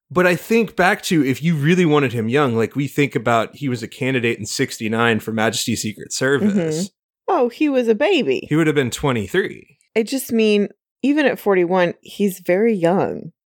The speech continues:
Speaker 2: He just is.
Speaker 1: He has a lot more energy than Roger Moore did in A View to a Kill.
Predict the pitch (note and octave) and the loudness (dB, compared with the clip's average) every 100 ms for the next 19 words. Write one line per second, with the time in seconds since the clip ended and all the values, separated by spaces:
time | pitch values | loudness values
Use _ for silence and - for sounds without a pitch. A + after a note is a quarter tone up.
0 | _ A#3 A3 D#4 G#3 F4 - - - - | _ -2 0 0 2 2 0 -4 -14 -18
1 | - - A#3+ C4 - F#3+ F3 F3 E3 - | -16 -4 0 0 0 2 4 4 2 -4
2 | - _ - C3 A#2 G#2+ A#2 C3 C3 B2+ | -10 _ -4 0 2 2 2 2 2 2
3 | B2+ A#2+ A2+ G#2+ G2+ G#2 G2+ G2 _ _ | 2 2 2 2 0 -6 -6 -8 _ _
4 | B2 A2 A2+ A#2 A2 G#2+ G#2+ G#2+ G2+ G2+ | 0 2 4 2 0 -2 0 -2 -2 -4
5 | F#2+ F#2+ F#2+ G#2 A2 - - - - | -4 -6 -8 -14 -18 -20 -16 -16 -16